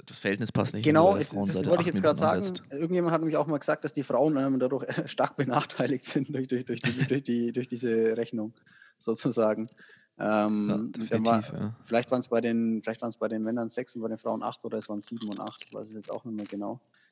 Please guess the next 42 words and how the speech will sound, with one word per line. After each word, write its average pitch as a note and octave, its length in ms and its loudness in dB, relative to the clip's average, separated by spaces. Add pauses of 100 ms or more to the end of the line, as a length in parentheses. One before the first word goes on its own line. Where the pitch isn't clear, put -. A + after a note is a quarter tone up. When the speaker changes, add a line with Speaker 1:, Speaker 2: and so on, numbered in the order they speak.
Speaker 2:
Aber G#2+ 440 -4
ja, A2 180 -2
es - 120 -8
war, A#2 160 -2
war A2+ 80 0
mir A#2 140 -4
bekannt, A#2 320 -8
das A2 100 -14
System G#2 420 -12
quasi, G#2 440 -12 (560)
ähm, G#2 180 -8
die G#2 60 -6
Leute G#2 240 -4
dann G#2 100 -6
nach G2+ 120 -6
Speaker 1:
Na A2 120 4
Speaker 2:
Zeit A2 80 2
Speaker 1:
gut. F#2 160 4
Speaker 2:
laufen F#2+ 220 -6
zu G#2 120 -14
lassen. G2+ 300 -12 (1000)
Speaker 1:
Na, G#2 140 4
ich A2+ 80 2
dachte, - 260 2
ich A#2 120 -6
bringe F#2+ 160 2
jetzt G2 120 -2
hier G2 140 -2
krasse - 320 -4
News, G#2 480 -2
aber G2 320 2
Speaker 2:
Nee. - 240 -10
Speaker 1:
ja. G#2+ 320 2 (800)
Knapp - 220 4
daneben G#2+ 440 6
noch. G2+ 160 4
Speaker 2:
Nerven A#2 320 2
wieder B2 120 2
bei C#3 100 8
dem A#2 160 6
alten A2+ 260 0
Zeug. B2 400 -4